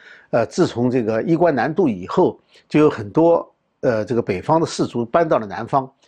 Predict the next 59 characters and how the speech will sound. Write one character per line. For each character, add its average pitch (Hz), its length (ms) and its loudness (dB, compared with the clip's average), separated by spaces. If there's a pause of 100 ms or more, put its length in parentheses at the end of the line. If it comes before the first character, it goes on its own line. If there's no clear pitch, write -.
(320)
他 202 100 0
们 220 100 2
有 139 160 0
的 123 140 0
呢 147 120 0
是 - 160 -6
小 95 300 -6
姓， 165 220 -2
就 139 100 -2
是 127 60 -2
说 156 80 0
这 214 160 -2
个 156 60 -4
姓 220 260 -2
并 110 180 -4
不 101 80 -10
大， 104 240 -4 (220)
但 175 120 2
是 143 120 -6
呢 127 80 -2
他 - 160 -4
们 175 100 -6
的 139 180 -2 (320)
家 208 220 2
族 123 160 -8
非 131 160 -4
常 107 140 -6
庞 98 200 -16
大， 101 280 -6
就 135 120 -4
是 - 120 -10
地 165 160 0
位 123 120 2
也 113 80 0
很 104 160 -14
高。 113 240 -2 (320)
就 175 140 0
这 262 240 2
些， 143 160 -8
他 175 140 0
调 165 180 2
查 123 160 0
这 180 160 0
些 104 100 -8
家 117 200 -2
族， - 120 -16
后 127 140 -4
来 143 80 0
发 175 100 -4
现 165 240 -4
这 226 140 0
些 170 140 -2
家 156 180 0
族 120 160 -6
在 120 240 -2 (880)
打 95 200 0
压 151 180 2
以 110 220 -6
后， 160 340 0